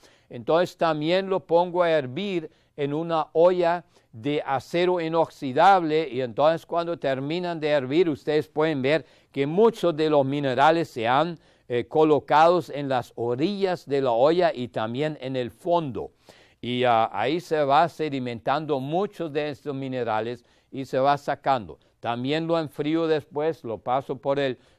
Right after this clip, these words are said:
por el filtro Brita, que es un, una inversión de tal vez unos dieciocho o veintidós dólares, por ahí anda. Eh, lo paso por ahí y después de todo esto, entonces lo que a mí me gusta hacer es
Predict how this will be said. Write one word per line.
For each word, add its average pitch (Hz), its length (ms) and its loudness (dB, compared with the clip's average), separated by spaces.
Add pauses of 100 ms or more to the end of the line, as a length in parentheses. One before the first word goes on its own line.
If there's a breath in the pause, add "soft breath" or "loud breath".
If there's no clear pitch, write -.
por 127 320 -2
el 123 320 -2
filtro 143 600 -2
Brita, 143 460 -2
que 127 220 0
es 120 140 -6
un, 135 360 -6 (260 soft breath)
una 131 300 -4
inversión 139 560 -2
de 135 120 -4
tal 107 240 -4
vez 123 220 -4
unos 123 360 -6
dieciocho 120 800 -4
o 110 40 -4
veintidós 117 640 -6
dólares, 139 500 0
por 104 260 -12
ahí 120 220 -8
anda. 135 380 -6 (460 soft breath)
Eh, 120 240 -6
lo 120 160 -4
paso 170 380 0
por 175 240 -2
ahí 131 380 0 (440 soft breath)
y 131 160 -4
después 139 640 2
de 190 120 -4
todo 185 400 -2
esto, 139 420 0
entonces 147 480 -2
lo 127 200 -2
que 117 200 -6
a 104 120 -4
mí 127 160 -6
me 160 140 -6
gusta 147 420 -6
hacer 131 320 -2
es 107 300 -4